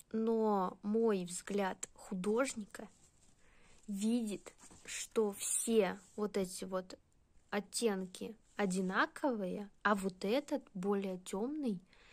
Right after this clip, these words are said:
и с зеленцой. На камере, может, это не так видно, но все равно вот чуть-чуть тонкость заметна.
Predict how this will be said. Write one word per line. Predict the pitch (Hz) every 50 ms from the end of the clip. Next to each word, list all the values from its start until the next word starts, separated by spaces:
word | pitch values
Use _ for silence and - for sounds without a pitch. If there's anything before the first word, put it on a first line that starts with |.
| - - - - - - _ _ -
и | 226 226 233 233
с | 202
зеленцой. | 180 175 180 196 214 214 226 220 208 185 - - - - 180 170 170 160 - - - - - - _ - _ _ - _ _ - - _ _ -
На | 202 202 196
камере, | - - 220 220 214 214 202 202 196
может, | 196 196 196 196 - - 220
это | 190 - 208
не | 196 196 196
так | - 196 190 180 -
видно, | 196 233 285 285 320 262
но | 208 196
все | 196 - - 226
равно | 220 220 220 214 214 202
вот | 185 180 180 - - - - - - - -
чуть-чуть | - - - - - 262 262 - - - -
тонкость | - 214 214 233 240 233 - 208 185 185 175
заметна. | - 202 202 214 214 208 202 196 - - 175 175